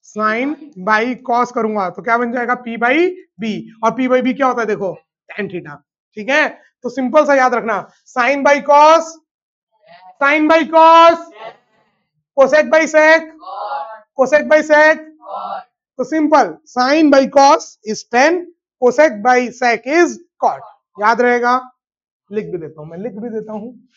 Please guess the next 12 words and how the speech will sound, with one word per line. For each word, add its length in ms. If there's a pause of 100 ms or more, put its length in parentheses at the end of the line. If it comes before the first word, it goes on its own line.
(160)
है 60
ना। 300 (480)
sine 540 (480)
by 540 (560)
cos 440 (280)
is 360 (540)
tan, 500 (1400)
cosec 640 (420)
by 480 (1200)
sec 420 (400)
is 320 (560)
cot। 180